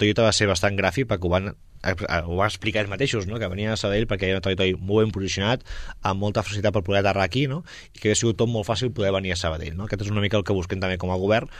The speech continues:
ah, i Toyota, doncs, evidentment, és un referent, una multinacional que decideix aterrar a Sabadell, podem anar a molts llocs del món segurament, no? I decideix venir aquí, no?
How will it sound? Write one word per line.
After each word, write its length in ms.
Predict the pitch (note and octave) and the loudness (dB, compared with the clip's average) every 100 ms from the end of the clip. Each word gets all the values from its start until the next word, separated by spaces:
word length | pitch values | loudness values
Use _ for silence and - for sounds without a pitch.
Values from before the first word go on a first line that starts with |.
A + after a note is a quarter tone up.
| - - - - | -16 -16 -14 0
ah, 160 | F#2 E2 - | 2 2 0
i 80 | |
Toyota, 320 | G2+ F2+ F2 G2+ | 0 2 4 2
doncs, 160 | F#2+ | 4
evidentment, 320 | F2 E2+ F2 | 2 2 2
és 80 | F#2 | 0
un 160 | F#2 F2+ | -2 -4
referent, 400 | F2+ E2+ F2+ A2+ | -2 2 0 0
una 80 | F#2+ | -2
multinacional 640 | F2+ F2 F2 - F2+ F#2 | -4 -4 -4 -2 0 0
que 80 | G2+ | 0
decideix 320 | F#2+ F2+ F#2 | 0 0 0
aterrar 240 | F#2+ F2+ | -2 -2
a 80 | F#2 | 0
Sabadell, 400 | G#2+ F2+ F#2 A#2 - - - | 0 0 0 -2 -6 -16 -6
podem 160 | - G#2 | 0 2
anar 140 | A2 | 4
a 20 | G#2+ | 2
molts 240 | A2+ E2+ | 0 0
llocs 160 | F#2+ F#2 | -2 -2
del 160 | F#2+ | 0
món 160 | G#2 G2+ | 0 -2
segurament, 480 | G2 F#2+ F#2+ G#2+ G#2+ | -2 -2 -2 -4 -2
no? 80 | |
I 60 | G#2 | -4
decideix 240 | - F#2 G#2 | 0 0 0
venir 220 | G2+ F2+ | -2 -2
aquí, 160 | F#2+ E2+ | -2 -4
no? 140 | F#2+ | -8